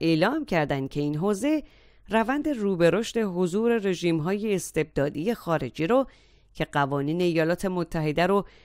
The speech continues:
برای ارعاب برخی جوامع زیر پا می‌ذاره دنبال می‌کنن. مقامات گفتند که دولت‌ها در مواقعی از بازرسان خصوصی برای نظارت بر مخالفان استفاده می‌کنند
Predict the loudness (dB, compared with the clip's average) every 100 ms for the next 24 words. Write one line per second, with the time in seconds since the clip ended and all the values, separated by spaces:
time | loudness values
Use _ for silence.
0 | -12 -4 -2 0 -2 2 2 4 2 2
1 | 2 2 0 0 -2 2 2 2 0 -2
2 | -2 -2 -2 -2 -2 0 2 2 2 2
3 | 0 2 0 0 -4 -6 -6 -8 -14 _
4 | _ _ _ _ -4 -2 0 0 0 0
5 | -2 0 -2 -2 -2 2 4 2 4 2
6 | 2 -4 -20 -20 -18 2 2 4 2 4
7 | 2 2 0 0 0 2 0 2 -2 -2
8 | -4 -6 -4 -4 -2 -6 -2 0 0 -2
9 | -20 -20 -4 -2 2 2 2 2 2 2
10 | 2 0 -2 0 -2 0 -2 0 0 0
11 | -2 -4 -2 0 2 0 0 0 0 -2